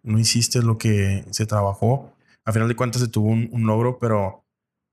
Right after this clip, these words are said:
para eso también están en-, preparados, ¿no? O sea, para eso se están preparando y están entrenando para hacer, este, a lo mejor algunas rutinas, algunas combinaciones, todo esto. Y,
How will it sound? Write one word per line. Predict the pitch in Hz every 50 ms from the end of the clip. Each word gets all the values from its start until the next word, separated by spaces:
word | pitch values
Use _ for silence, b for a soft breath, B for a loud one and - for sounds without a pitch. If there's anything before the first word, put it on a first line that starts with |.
| _ _
para | - 110 107 107
eso | 107 113 127
también | - 117 110 107 107 107
están | 110 110 - 120 117
en-, | 120 120
preparados, | - 107 - 120 120 - 110 107 104 104 101 101
¿no? | 104 107
O | 107
sea, | 107 110 107
para | 110 104 104
eso | 104 120
se | 113
están | - 113 107
preparando | 107 117 - - 110 104 110 117 117
y | 113
están | - - 110 110
entrenando | 110 110 - 110 104 101 104 110 113 113
para | - 117 104 98
hacer, | 98 - 104 104 107
este, | 107 107 - - 117
a | 107
lo | 98
mejor | 95 - 104
algunas | 104 107 107 107 104
rutinas, | 104 104 - 113 110 107 104 104 110
algunas | 110 104 98 101 101 101 101 -
combinaciones, | - - 107 101 98 98 98 - 110 107 107 104 104 104
todo | - 107 104
esto. | 104 - 107 107 101
Y, | 101